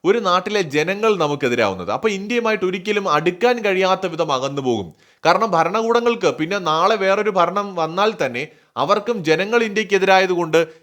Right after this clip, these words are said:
ഇന്ത്യയുമായിട്ട് അടുക്കാൻ കഴിയാത്തൊരു സ്ഥിതിവിശേഷം ഉണ്ടാവും. ഏതെങ്കിലും ഒരു സർക്കാർ ഇന്ത്യയുമായിട്ട് അടുക്കുകയാണെങ്കിൽ അത് ഇന്ത്യയുടെ ഏജന്റാണ് എന്ന് പറഞ്ഞ് അവരെ അടിച്ച് താഴെ ഇറക്കാൻ മറ്റേ കക്ഷികൾക്ക്,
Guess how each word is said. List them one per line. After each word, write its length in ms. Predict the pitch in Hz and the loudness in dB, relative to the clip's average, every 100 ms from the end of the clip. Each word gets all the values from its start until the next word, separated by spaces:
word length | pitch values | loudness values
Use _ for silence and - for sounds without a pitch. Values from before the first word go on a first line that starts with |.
| - | -14
ഇന്ത്യയുമായിട്ട് 580 | 139 165 196 180 170 156 | -12 -4 -2 0 0 0
അടുക്കാൻ 380 | 139 143 165 | -2 -2 -2
കഴിയാത്തൊരു 400 | 151 147 143 147 | 0 2 0 -2
സ്ഥിതിവിശേഷം 680 | 139 - 131 143 131 131 135 | -8 -6 -4 -2 -2 -2 -2
ഉണ്ടാവും. 340 | 113 98 90 87 - _ | -4 -2 -2 -4 -14 _
ഏതെങ്കിലും 460 | 107 127 156 170 175 | 0 2 0 -2 -2
ഒരു 100 | 175 | 0
സർക്കാർ 420 | 170 151 175 170 | 0 2 2 2
ഇന്ത്യയുമായിട്ട് 440 | 165 170 170 165 | 2 0 2 2
അടുക്കുകയാണെങ്കിൽ 520 | 160 151 170 165 160 | 2 2 0 0 0
അത് 120 | 156 156 | -2 -2
ഇന്ത്യയുടെ 400 | 156 180 180 165 | -2 0 2 4
ഏജന്റാണ് 580 | 160 180 208 185 170 | 2 2 2 4 4
എന്ന് 180 | 170 165 | 2 0
പറഞ്ഞ് 360 | 156 156 151 151 - _ | 2 2 0 -6 -10 _
അവരെ 480 | 131 151 180 180 180 - | 0 2 4 2 0 -2
അടിച്ച് 300 | 127 156 180 - | -2 -2 -4 0
താഴെ 260 | 139 160 | 2 2
ഇറക്കാൻ 420 | 185 147 - 139 139 _ _ 120 | 2 0 -2 -6 -8 _ _ -6
മറ്റേ 280 | 139 - 202 | -4 0 0
കക്ഷികൾക്ക്, 460 | 147 - 160 143 | 0 -4 -4 -2